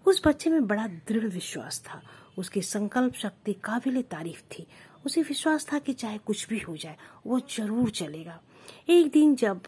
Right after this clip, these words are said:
उसकी माँ उसे पार्क में टहलाने ले गई थी व्हीलचेयर पर बैठाकर, तब एक घटना घटा जिसने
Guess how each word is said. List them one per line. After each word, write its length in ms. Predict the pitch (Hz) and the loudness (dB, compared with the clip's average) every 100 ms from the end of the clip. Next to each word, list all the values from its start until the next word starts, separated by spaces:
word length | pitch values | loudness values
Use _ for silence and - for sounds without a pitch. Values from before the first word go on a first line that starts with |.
| - - _ _ _ _ _ _ - _ | -20 -20 _ _ _ _ _ _ -20 _
उसकी 340 | 247 - - | -8 -4 0
माँ 540 | 233 170 - - - _ 247 | 2 0 -6 -18 -20 _ -4
उसे 200 | 294 277 | 0 0
पार्क 460 | - 196 208 - | 4 4 2 -2
में 220 | 175 156 - _ _ _ _ _ _ _ - | -8 -8 -14 _ _ _ _ _ _ _ 0
टहलाने 520 | 262 254 269 277 294 | 0 2 2 4 4
ले 160 | 202 170 | 4 2
गई 200 | 165 165 | -2 -10
थी 360 | - 240 254 - | -8 -8 -8 -2
व्हीलचेयर 460 | 196 175 - 160 160 | -2 -2 -6 -12 -10
पर 180 | 185 | -8
बैठाकर, 560 | 180 160 - 175 - 311 - _ _ _ - _ _ _ - _ - | -8 -8 -10 -12 -8 -8 -10 _ _ _ -20 _ _ _ -20 _ 0
तब 200 | 311 254 - _ - | 2 2 -6 _ -2
एक 160 | 262 - | -2 -2
घटना 380 | - 190 196 190 | -6 -6 -4 -4
घटा 340 | 165 - 208 220 - - - | -6 -8 -8 -10 -16 -20 -4
जिसने 500 | 311 - 339 339 | -2 6 6 6